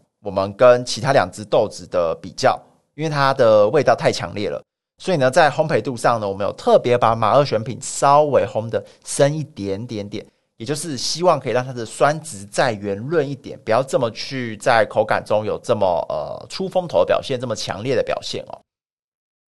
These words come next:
好，最后呢，我们就来到我们第三种选品咯，就是我们的马三选品。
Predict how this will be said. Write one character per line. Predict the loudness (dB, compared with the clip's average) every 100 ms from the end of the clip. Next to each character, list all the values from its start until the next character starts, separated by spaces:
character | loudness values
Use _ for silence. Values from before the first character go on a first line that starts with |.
| _
好， | 0 2 0 -6
最 | 0 2
后 | 2
呢， | 2 2
我 | 2
们 | 0 -2
就 | 2 4 6 4
来 | 2
到 | 4 4
我 | 4
们 | 0 -6
第 |
三 | -2 -2
种 | -2 -2
选 | -2
品 | 0 2
咯， | 0
就 | 0
是 |
我 | -6
们 | -2
的 | -2
马 | -4
三 | 0 0 2
选 | 0 -2
品。 | -2